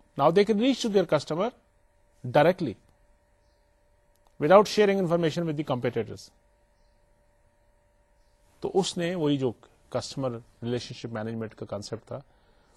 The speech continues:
اس میں ٹیکنالوجی نے، ڈیٹا بیسز، ڈیٹا ویئر ہاؤسز وغیرہ نے بڑا کام کیا۔ Even you are using credit card،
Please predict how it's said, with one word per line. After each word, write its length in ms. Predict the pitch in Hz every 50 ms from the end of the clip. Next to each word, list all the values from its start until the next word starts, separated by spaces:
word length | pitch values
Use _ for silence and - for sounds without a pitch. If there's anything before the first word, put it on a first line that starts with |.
| _ _ _
اس 200 | - 127 - -
میں 80 | 135 135
ٹیکنالوجی 520 | 123 123 - - 120 117 120 117 120 123
نے، 160 | 123 123 147 190 - _ _ _ _ _ _ _ _ _ _ _ _ _ _ _
ڈیٹا 340 | 110 110 127 131 123 135 123
بیسز، 380 | 120 120 110 - - 123 113 110 113 117 113 110
ڈیٹا 200 | 120 120 117 131
ویئر 440 | 120 117 127 _ _ _ 127 127 117
ہاؤسز 260 | 117 117 113 - -
وغیرہ 300 | 123 117 113 113 110 113
نے 80 | 117 123
بڑا 180 | 113 113 113
کام 240 | 107 - 107 104 107
کیا۔ 240 | 110 - 104 98 95 - _ _ _ _ _ _ _ _ _ _ _ -
Even 120 | 170 190
you 120 | 202 214 208
are 80 | 208
using 180 | 214 214 208 240 202 214
credit 220 | 214 226 247 240 214 180
card، 160 | 147 117 95